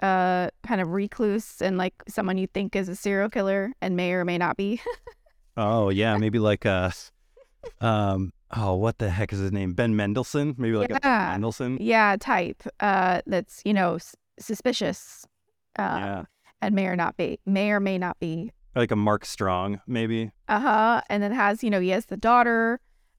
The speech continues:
Speaker 1: um, and then the, the na-, the neighbor is kind of like the nosy neighbor, and then the cat is really important too. So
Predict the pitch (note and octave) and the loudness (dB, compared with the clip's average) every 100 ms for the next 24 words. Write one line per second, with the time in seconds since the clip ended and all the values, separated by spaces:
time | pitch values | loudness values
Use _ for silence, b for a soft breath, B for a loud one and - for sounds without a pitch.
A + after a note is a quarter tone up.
0 | _ F#3+ F#3+ F#3 F#3 F#3 F#3 - F#3 F#3 | _ 0 2 4 2 2 0 -2 -2 0
1 | F#3 F#3 - F#3+ F#3 F#3+ - G3 F#3+ G3+ | 0 -2 -4 -2 -2 -2 -2 -2 0 0
2 | G#3 F#3+ F#3 F#3 A#3 E3+ F#3 F3 F3 F3+ | 0 0 -2 -2 -4 -2 -4 -4 -4 -2
3 | F#3 F3 E3+ E3+ - E3 E3 D#3+ D#3+ C#3 | -4 -4 -4 -4 -4 -4 -4 -2 -2 -2
4 | D#3+ D#3 F3 - A#3+ - F3 F3 D#3+ - | -4 -6 -6 0 0 2 -2 -6 -6 -6
5 | F3+ - - - - G#3 A3+ G#3+ - A3+ | -6 -8 -8 -10 -10 -8 -8 -8 -6 -2
6 | G3 | -2